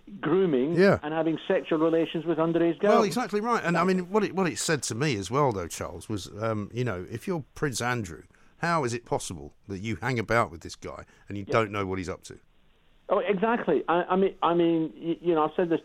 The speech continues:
Speaker 1: to you before. I mean, I think Andrew is particularly arrogant and, it, and many times stupid. But there comes to a, there comes to a point where your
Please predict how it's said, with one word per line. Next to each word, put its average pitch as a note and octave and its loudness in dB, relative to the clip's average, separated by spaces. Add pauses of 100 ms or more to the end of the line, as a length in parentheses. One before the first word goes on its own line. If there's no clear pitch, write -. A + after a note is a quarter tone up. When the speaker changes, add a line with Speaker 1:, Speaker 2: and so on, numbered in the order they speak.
(100)
Speaker 1:
to C#3+ 2
you D3 6
before. C#3 2
I C3+ 4
mean, D3 2
I E3 2
think D3+ 0
Andrew C3+ 2
is A2+ 0
particularly C3+ 0
arrogant B2 2
and, A#2+ 0
it, A#2 0
and B2+ 0
many C3+ 4
times A#2+ 0 (180)
stupid. A2+ 0
But - 0 (380)
there D#3+ 2
comes F#3+ 2
to D#3 4
a, C#3+ 2
there C#3+ 0
comes F3+ -2
to C#3+ 4
a C3+ 4
point C#3 0
where C3 6
your B2+ -2